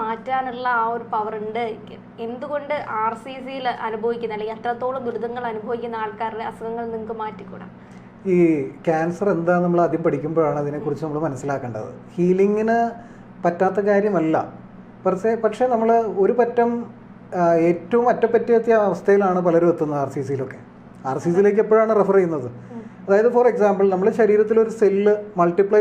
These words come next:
Speaker 2: ചെയ്ത് മൾട്ടിപ്ലൈ ചെയ്ത് വരുന്ന അവസ്ഥയാണ് ക്യാൻസറിൽ പലപ്പോഴും വരുന്നത്. അത് ട്യൂമറായി മാറാം.
Speaker 1: അതെ.
Speaker 2: for example നമ്മുടെ ബ്രെയിനിൽ അത് ട്യൂമറായി മാറുന്നു. ട്യൂമറായി മാറി കഴിഞ്ഞു കഴിഞ്ഞാൽ അതൊരു ഖരാവസ്ഥയിൽ എത്തിക്കഴിഞ്ഞു.
Speaker 1: ഉം.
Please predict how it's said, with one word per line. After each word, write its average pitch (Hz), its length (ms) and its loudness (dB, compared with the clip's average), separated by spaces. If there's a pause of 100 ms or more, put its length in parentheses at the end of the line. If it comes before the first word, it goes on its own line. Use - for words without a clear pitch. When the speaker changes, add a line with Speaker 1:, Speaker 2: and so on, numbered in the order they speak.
Speaker 2:
ചെയ്ത് 196 220 4
മൾട്ടിപ്ലൈ 185 360 2 (100)
ചെയ്ത് 185 220 6
വരുന്ന 175 260 2
അവസ്ഥയാണ് 175 460 2
ക്യാൻസറിൽ 170 460 2
പലപ്പോഴും 160 360 2
വരുന്നത്. 123 220 -4 (180)
അത് 226 200 2
ട്യൂമറായി 196 380 4 (100)
മാറാം. 113 180 -6 (360)
Speaker 1:
അതെ. 233 140 -12
Speaker 2:
for 233 140 6
example 214 400 2
നമ്മുടെ 240 320 4
ബ്രെയിനിൽ 208 380 4
അത് 185 160 4
ട്യൂമറായി 190 340 4
മാറുന്നു. 147 420 0 (540)
ട്യൂമറായി 277 580 4 (120)
മാറി 247 400 4
കഴിഞ്ഞു 240 260 4
കഴിഞ്ഞാൽ 226 300 4
അതൊരു 226 260 4
ഖരാവസ്ഥയിൽ 196 520 4
എത്തിക്കഴിഞ്ഞു. 196 520 0 (240)
Speaker 1:
ഉം. 240 100 -12